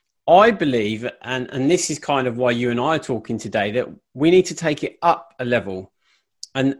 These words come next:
going up a level means where the food is sourced from. And,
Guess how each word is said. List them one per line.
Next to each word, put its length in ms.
going 260
up 300
a 60
level 320
means 360
where 340
the 100
food 320
is 120
sourced 460
from. 280
And, 260